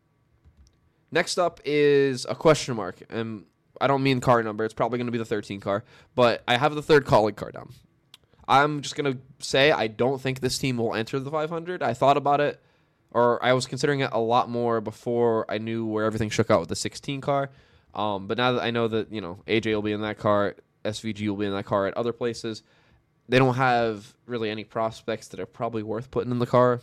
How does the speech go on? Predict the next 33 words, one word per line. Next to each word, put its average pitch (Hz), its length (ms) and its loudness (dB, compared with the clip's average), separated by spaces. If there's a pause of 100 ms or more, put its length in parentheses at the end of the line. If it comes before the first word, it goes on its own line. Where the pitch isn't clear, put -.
You 101 80 -12
know, 98 300 -12
no 113 80 2
disrespect, 117 520 -4
<laughs> - 40 -20
but, 139 120 -2
like, 135 360 0 (300)
they 170 100 0
really 147 180 4
don't 127 140 -2
have 131 160 -2
anybody 127 360 -2
in 117 200 -4
the 117 100 -2
up-and-coming 110 380 -6
ranks 107 240 -4
that - 200 -4
should 113 220 -4
probably 113 220 2
be 110 120 0
in 107 100 -2
that 104 140 -4
car. 107 280 2 (320)
You 104 60 -6
know, 101 60 0
I 110 80 4
love 117 220 6
Josh 113 300 6
Williams. 110 580 2
He 117 300 -10
just 117 240 0
got 107 180 2
there. 107 260 2